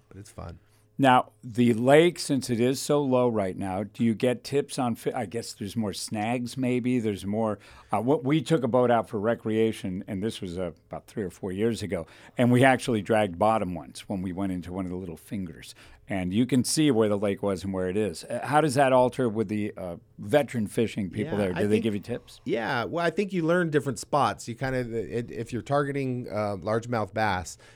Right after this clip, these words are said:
Speaker 1: they like structure, they like cover, they like sticks, they like logs, they like rocks, they like somewhere to hide 'cause it's an ambush predator. So it's, it's the biggest fish typically in the lake that's targeting other fish to eat.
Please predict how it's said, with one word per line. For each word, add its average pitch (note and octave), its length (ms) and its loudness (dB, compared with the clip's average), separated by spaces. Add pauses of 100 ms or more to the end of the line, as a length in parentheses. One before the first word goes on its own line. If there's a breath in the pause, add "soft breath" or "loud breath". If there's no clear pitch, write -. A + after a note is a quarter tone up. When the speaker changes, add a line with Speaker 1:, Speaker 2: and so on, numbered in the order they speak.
(120 loud breath)
Speaker 1:
they A2 160 2
like A2 260 -2
structure, - 460 -6
they E2+ 120 -6
like G#2 240 -2
cover, E2 360 -6
they F2 100 -8
like G2+ 240 -4
sticks, - 400 -8
they F#2+ 100 -6
like G2 220 -4
logs, G2+ 380 -2
they G2 80 -8
like F#2 180 -6
rocks, G2+ 460 -4
they F#2+ 80 -8
like G2 180 -6
somewhere A2 300 -8
to F#2+ 100 -6
hide F#2 460 -8 (240 loud breath)
'cause G2+ 160 -8
it's G#2+ 160 -8
an G2+ 120 -4
ambush B2+ 520 -2
predator. A2 420 -4 (300 soft breath)
So G#2 160 -6
it's, G#2+ 160 -4
it's A2 240 -8
the B2 120 -10
biggest A#2 440 -8
fish - 440 -4
typically A#2 540 -4
in G#2+ 120 -6
the G2 80 -4
lake G#2+ 320 -2
that's F#2+ 260 -10 (160)
targeting A2+ 540 -4
other A2 200 -4
fish G#2+ 340 -6
to - 100 -14
eat. C3 340 -6